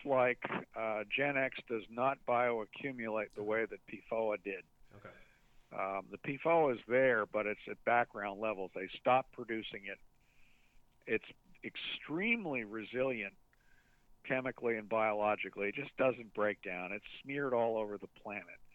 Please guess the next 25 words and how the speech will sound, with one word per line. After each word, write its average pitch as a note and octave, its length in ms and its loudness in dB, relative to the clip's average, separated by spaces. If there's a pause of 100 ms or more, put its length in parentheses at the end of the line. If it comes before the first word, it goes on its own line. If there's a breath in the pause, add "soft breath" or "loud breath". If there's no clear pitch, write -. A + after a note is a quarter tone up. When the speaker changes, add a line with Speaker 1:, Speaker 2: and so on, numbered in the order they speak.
(260 loud breath)
Speaker 2:
Oh, G2+ 100 -20
wow. F2 240 -20
Speaker 1:
And, G#2+ 140 -8
you G#2 60 -6
know, - 240 -4
very C#3+ 260 4
low B2+ 220 4
concentrations, A#2 1000 -2 (100)
but G2+ 180 -2 (560 loud breath)
it'll A2 200 4
be A#2+ 180 2 (120)
decades G#2 580 0
before G#2 380 -6
that G2+ 180 -4 (100)
stuff G#2 280 -4
goes G2+ 260 -2
away. F#2+ 400 -6 (400)
Speaker 2:
Sure. - 1120 -10
Speaker 1:
Um, G2 220 2 (200)
Gen E3 220 2
X, C#3+ 220 2 (960 loud breath)
we D#3 160 4
don't F3 260 4
know C#3+ 220 4
yet. F#2 320 -6